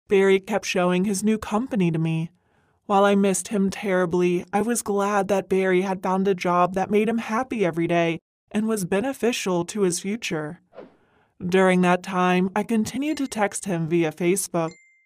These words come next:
Since I recalled him saying that I couldn't call him because of his job's privacy, I texted him instead. I was looking forward to my birthday so I could see my son as he had promised.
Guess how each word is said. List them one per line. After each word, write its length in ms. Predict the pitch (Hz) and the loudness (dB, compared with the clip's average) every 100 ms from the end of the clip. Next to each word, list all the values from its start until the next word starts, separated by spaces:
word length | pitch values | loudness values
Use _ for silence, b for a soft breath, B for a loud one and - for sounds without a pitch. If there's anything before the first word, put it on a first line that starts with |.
| _ - | _ -2
Since 220 | 233 226 | 0 4
I 80 | 214 | 4
recalled 520 | 220 220 214 202 202 | 2 2 2 2 2
him 180 | 214 202 | 0 0
saying 440 | - 185 180 185 | 2 2 2 0
that 160 | 180 208 | 0 0
I 80 | 196 | -2
couldn't 320 | - 285 - | -4 -8 -8
call 320 | - 247 285 | -4 -2 0
him 260 | 226 175 175 | -2 0 0
because 300 | 180 214 196 | -2 -2 -2
of 80 | |
his 160 | 180 175 | -2 -2
job's 320 | 180 165 - | 0 -2 -4
privacy, 760 | - - 220 247 - 180 175 175 b b - | -12 -4 -4 -2 -2 0 -2 -4 b b -8
I 120 | 220 | -6
texted 540 | - 247 262 - 196 | -4 -6 -4 -4 -2
him 180 | 180 170 | 0 -2
instead. 600 | 160 - 208 214 160 180 - _ _ _ - | -2 -4 -2 0 -2 -6 -20 _ _ _ -4
I 100 | 190 | 2
was 200 | 208 190 | 2 2
looking 320 | 190 196 190 | 0 2 0
forward 420 | 185 185 180 175 175 | 2 2 2 0 0
to 80 | |
my 120 | 190 170 | 0 2
birthday 480 | 175 180 185 175 | 0 0 0 0
so 220 | 190 208 - | 0 -4 -4
I 120 | 220 | -4
could 220 | 233 220 | -4 -2
see 300 | - 220 220 | -2 0 0
my 180 | 208 202 | 0 0
son 540 | - 220 233 190 151 - | 0 0 0 0 -2 -2
as 260 | 190 185 | -2 -2
he 80 | 185 | -2
had 180 | 165 147 | -2 -2
promised. 640 | 208 208 180 170 - - | -2 0 0 -2 -6 -6